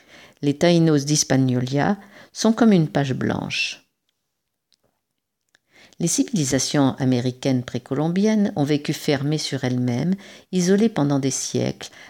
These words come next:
à la différence de l'Afrique, de l'Asie et de l'Europe qui avaient toujours été en contact. Les Européens ignoraient totalement l'existence de l'Amérique et vice-versa. Deux mondes vivaient de part et d'autre de l'océan,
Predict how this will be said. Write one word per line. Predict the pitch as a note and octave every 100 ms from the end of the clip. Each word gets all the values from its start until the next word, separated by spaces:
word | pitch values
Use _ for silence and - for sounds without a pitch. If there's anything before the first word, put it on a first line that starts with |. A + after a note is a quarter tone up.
| -
à | D#3
la |
différence | D#3 F#3+ F3 D#3 D3+
de | C#3
l'Afrique, | C3+ - - G3 D#3+
de | C#3
l'Asie | C#3+ C3+ D#3+ G#3+ F3
et |
de | C#3
l'Europe | C3+ C3+ D3 F3+
qui | - D3+
avaient | C#3+
toujours | C#3+ - G3 E3+
été | C3+ B2+ B2+
en |
contact. | B2 - - - - _ _ _ _ _ _ _ - - -
Les | C#3+
Européens | D3+ C#3+ D3 D3+ D3 D3+ F3 A#3 -
ignoraient | D3+ D3+ C#3+ D3+
totalement | - G3+ G#3 G#3 B2 D3+ A3
l'existence | F#3+ C#3+ C3+ C3 - C#3+ C#3
de | C3+
l'Amérique | B2 C3 C#3+ F#3+ G3
et |
vice-versa. | A#2+ B2 - C#3 - - G#2+ C3 _ _ _ - -
Deux | D#3 G#3+
mondes | G#3 G3+
vivaient | F3+ F3 F3
de | F3
part | - E3+ -
et | D#3
d'autre | C#3+ D#3+ - D#3
de | C#3+
l'océan, | C3+ - C#3 A#2+ C#2+